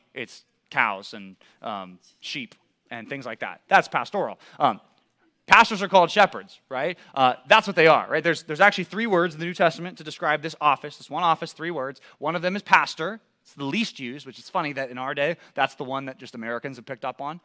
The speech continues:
That's why we call ourselves pastor, um, just 'cause that's the common American one. But another one is the word elder. It's actually the most common one, elder.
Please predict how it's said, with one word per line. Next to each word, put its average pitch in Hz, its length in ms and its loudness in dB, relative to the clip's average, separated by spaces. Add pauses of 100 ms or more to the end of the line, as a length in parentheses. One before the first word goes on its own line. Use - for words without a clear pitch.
(140)
That's 135 140 -18
why 131 140 -2
we 127 80 -8
call 127 160 -4
ourselves 120 260 -10
pastor, 135 480 -8 (300)
um, 98 160 -14
just - 180 -18
'cause 120 100 -16
that's 110 200 -10
the 123 100 -12
common 113 320 -10
American 110 400 -12
one. 127 240 -14 (200)
But 131 120 -4
another 165 260 6
one 147 240 -2 (140)
is 143 160 -8
the 156 80 -8
word 143 240 -6
elder. 151 420 4 (120)
It's - 100 -2
actually 156 200 0
the 160 40 -4
most 208 240 6
common 139 300 0
one, 117 260 -12
elder. 180 480 0